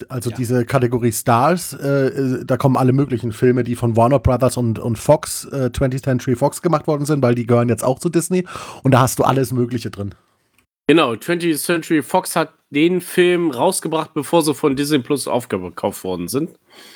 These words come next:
Speaker 3: Hatte ich gelesen. Und, äh, das ist so eine Anspielung auf, ähm, Scientology ist das. Also es ist so sektenmäßig ist das aufgebaut, ne?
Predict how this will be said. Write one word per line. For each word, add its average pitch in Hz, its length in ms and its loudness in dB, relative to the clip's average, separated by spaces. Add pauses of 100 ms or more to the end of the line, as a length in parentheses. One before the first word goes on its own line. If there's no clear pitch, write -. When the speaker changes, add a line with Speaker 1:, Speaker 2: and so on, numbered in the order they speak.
(640)
Speaker 3:
Hatte 120 180 -2
ich 120 120 -6
gelesen. 143 480 0
Und, 135 340 0
äh, 131 640 0
das 117 240 -6
ist 131 100 0
so 156 100 2
eine 139 180 0
Anspielung 151 540 0
auf, 131 540 0
ähm, 117 600 0 (1080)
Scientology 123 680 0
ist 101 200 -8
das. 92 220 -10
Also 110 260 -4
es 110 80 -2
ist - 40 -2
so 123 100 -2
sektenmäßig 107 1040 -2
ist - 200 -6
das 95 160 -6
aufgebaut, 78 520 -10
ne? 185 180 4